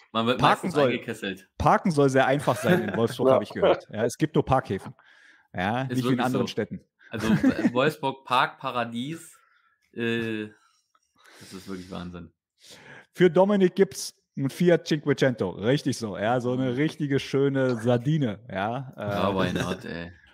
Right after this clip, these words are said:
Speaker 1: Komm ich auch mit
Speaker 3: Mit,
Speaker 1: von A
Speaker 3: mit
Speaker 1: nach B.
Speaker 3: gratis Michael Schumacher auf dem Armaturen. <laughs>
Speaker 2: Sehr gut. Bin ich sogar, äh, noch gefahren. Also den alten. Gibt ja jetzt diesen neuen.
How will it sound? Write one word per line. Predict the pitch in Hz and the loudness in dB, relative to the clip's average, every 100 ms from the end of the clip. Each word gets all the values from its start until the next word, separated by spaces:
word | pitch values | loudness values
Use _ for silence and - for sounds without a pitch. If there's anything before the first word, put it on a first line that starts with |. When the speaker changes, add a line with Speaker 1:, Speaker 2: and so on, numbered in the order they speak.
| _ - 113 | _ -18 -6
Speaker 1:
Komm | 120 127 | -2 -2
ich | 120 | 0
auch | 123 110 | 0 0
mit | 113 | -4
Speaker 3:
Mit, | 104 | 0
Speaker 1:
von | 127 143 | 4 4
A | 120 | 6
Speaker 3:
mit | 143 139 | 4 4
Speaker 1:
nach | |
B. | - | 6
Speaker 3:
gratis | 156 196 160 156 | 6 6 2 2
Michael | 180 202 160 160 | 4 8 6 6
Schumacher | 170 156 123 117 | 4 6 6 6
auf | 117 113 | 6 4
dem | 117 113 | 0 0
Armaturen. | 110 107 107 113 113 110 - _ - _ - | 2 0 0 -2 -2 -8 -14 _ -20 _ -4
<laughs> | 139 - _ - _ - - - - _ _ _ _ _ | -4 -8 _ -20 _ -8 -8 -8 -16 _ _ _ _ _
Speaker 2:
Sehr | - - 92 | -20 -20 -20
gut. | 90 - _ _ _ _ _ _ _ _ _ - | -20 -20 _ _ _ _ _ _ _ _ _ -4
Bin | 156 | -4
ich | 165 | -2
sogar, | 143 143 151 151 131 127 123 123 120 | -2 0 0 0 -2 -2 -2 -4 -4
äh, | |
noch | 120 - | -6 -8
gefahren. | 117 107 98 - _ _ | -10 -10 -10 -16 _ _
Also | 104 196 | -8 -8
den | 185 - | -8 -4
alten. | - - - - _ | -4 -4 -10 -20 _
Gibt | 131 - | -10 -4
ja | |
jetzt | 123 120 | -4 -6
diesen | 117 104 101 | -6 -4 -2
neuen. | 113 175 | -4 -4